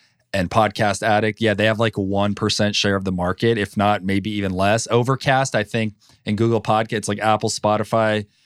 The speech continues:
Google Podcasts, and Overcast are, like, competing for, like, the third spot. But yeah, he was saying that, uh, podcasters probably don't need another listening app. Like, that's covered.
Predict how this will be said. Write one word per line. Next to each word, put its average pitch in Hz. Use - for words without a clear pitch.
Google 117
Podcasts, 117
and 107
Overcast 117
are, 110
like, 101
competing 101
for, 104
like, 92
the 98
third 95
spot. 123
But 107
yeah, 107
he 110
was 117
saying 117
that, 104
uh, 95
podcasters 151
probably 135
don't 120
need 113
another 104
listening 101
app. 90
Like, 101
that's 107
covered. 95